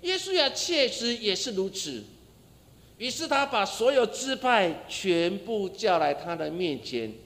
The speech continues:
约书亚用问答的方式来提醒当时的以色列百姓，其中有一段话这样说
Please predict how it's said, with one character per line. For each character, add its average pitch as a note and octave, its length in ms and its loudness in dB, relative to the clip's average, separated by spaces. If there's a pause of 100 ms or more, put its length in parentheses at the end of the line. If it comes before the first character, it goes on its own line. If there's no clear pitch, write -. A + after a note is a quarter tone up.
(680)
约 D#4+ 120 -2
书 F4+ 180 -4
亚 C4+ 120 4
用 C#4 340 -2 (240)
问 C4+ 540 2
答 F3 240 2
的 G3 80 2
方 A3+ 320 0
式 F#3 580 0 (220)
来 F3 180 0
提 G#3+ 460 -2
醒 F3 400 0
当 G#3+ 200 0
时 G3 180 -4
的 E3 100 4 (140)
以 C#3+ 100 -10
色 F3 180 -6
列 D#3 80 0
百 G#2 240 -8
姓， A2 240 -10 (1300)
其 C4 180 -4
中 C#4 240 4
有 F#3+ 160 2
一 F#3+ 40 4
段 G#3+ 280 2
话 G#3+ 200 4
这 G#3+ 120 0
样 F3+ 160 2
说 E3 560 0